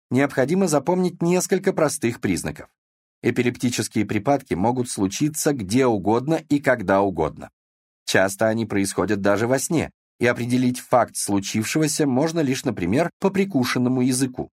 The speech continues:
Кстати, для диагностики эпилепсии при подозрении на нее нередко приходится устанавливать в спальне видеорегистратор, который позволяет увидеть картину происходящего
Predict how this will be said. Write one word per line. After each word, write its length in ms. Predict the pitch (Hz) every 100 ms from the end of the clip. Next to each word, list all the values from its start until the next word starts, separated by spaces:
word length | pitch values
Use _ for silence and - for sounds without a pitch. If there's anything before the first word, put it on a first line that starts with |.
| _
Кстати, 420 | - - 104 101 110
для 200 | 110 107
диагностики 760 | 107 98 110 104 - 95 82
эпилепсии 560 | 82 82 98 107 - 123
при 160 | 123
подозрении 680 | 104 101 98 107 123 127 110
на 80 | 98
нее 420 | 92 95 101 151 - _
нередко 540 | 135 139 123 131 - 143
приходится 800 | 151 131 139 135 147 - 175 180
устанавливать 720 | 143 - 131 113 117 135 147
в 100 | - -
спальне 480 | - 110 113 160
видеорегистратор, 1080 | 156 101 85 98 110 123 139 170 170 - - _ _ -
который 340 | 98 107 110
позволяет 580 | 104 95 92 107 117 113
увидеть 400 | 92 90 131 151
картину 480 | 135 123 123 123 92
происходящего 840 | 90 82 - 82 135 156 175 170